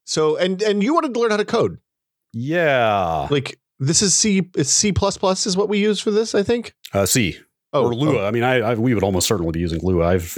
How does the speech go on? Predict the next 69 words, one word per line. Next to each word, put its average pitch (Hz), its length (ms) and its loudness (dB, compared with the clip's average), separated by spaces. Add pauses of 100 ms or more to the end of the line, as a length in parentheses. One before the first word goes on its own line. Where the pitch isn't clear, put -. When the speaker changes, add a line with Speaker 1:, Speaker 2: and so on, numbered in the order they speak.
(140)
Speaker 2:
written 90 500 0 (840)
one 101 260 0
semester's 104 600 0
worth 107 220 0
of 104 120 -2
C. 120 360 0 (360)
Speaker 1:
I 156 80 0
assume 175 280 0
we 156 40 2
Speaker 2:
Actually, 147 160 0
Speaker 1:
start - 100 0
Speaker 2:
I'm, 139 80 -2
Speaker 1:
with - 100 0
Speaker 2:
no, 123 120 2
no, 113 100 2
Speaker 1:
Lua. 98 80 0
Speaker 2:
we, 113 180 2
I'm 104 120 0
sorry, 98 220 2
we, 95 200 2
we 92 220 0
did 85 160 -2
C 90 100 -2
plus - 180 -8
plus - 280 -4
in 50 120 -2
that 50 260 -6
college 50 280 -2
course - 240 -4
I - 20 -2
took. - 240 -8 (120)
Speaker 1:
Oh, 98 80 2
see, 123 120 0
I 131 100 4
did 120 180 0
C 95 260 2
in 85 80 0
my 85 140 2
college 82 320 -4
course, - 280 -2
but - 300 -4
that 90 120 4
was 82 120 2
Speaker 2:
Um, 85 40 4
Speaker 1:
also 85 220 2
twenty-five 82 480 0
years 85 200 0
ago. 87 200 -2
So, - 340 -2
Speaker 2:
I, - 60 -2 (260)
I - 60 -10
mean, 131 120 2
I'm 139 100 4
like, 120 340 2
I, 98 240 0
I 92 140 2
could 87 180 -2
probably 85 580 2
get 90 180 2
up 87 160 2
to - 100 -8
speed 85 400 0
on 82 240 0
writing 82 340 0
C 82 440 0
if 80 120 -4
I 90 60 0
really 87 260 -2
needed 139 300 -2